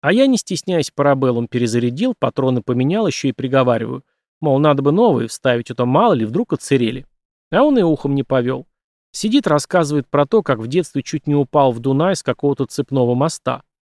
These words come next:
Такой обычный трёп, будто мы сидим где-то за рюмкой чая, а не едем грабить фашистский склад. Не может же быть, чтоб к нам подослали такого хладнокровного агента, да ещё и подгадали под тот момент,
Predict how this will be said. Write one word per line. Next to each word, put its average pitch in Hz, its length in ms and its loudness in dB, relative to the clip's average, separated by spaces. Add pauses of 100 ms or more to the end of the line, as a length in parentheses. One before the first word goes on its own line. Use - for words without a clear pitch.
(240)
Такой 214 260 4
обычный 147 440 0
трёп, 202 360 -2
будто 139 220 -2
мы 135 100 0
сидим 143 320 -2
где-то 127 300 -2
за 131 140 4
рюмкой 139 300 0
чая, 120 360 -2
а - 20 -2
не 127 160 2
едем 143 300 -2
грабить 127 340 0
фашистский - 560 -6
склад. 135 380 -6 (920)
Не 165 80 2
может 196 320 4
же 120 140 -2
быть, 202 180 -2
чтоб - 220 -8
к - 80 -14
нам 147 160 2
подослали 127 480 -2
такого 143 340 -2
хладнокровного 139 800 0
агента, 175 360 -2
да 117 100 -4
ещё 123 200 -4
и 131 40 0
подгадали 135 580 2
под 123 240 -4
тот - 200 -4
момент, 131 400 0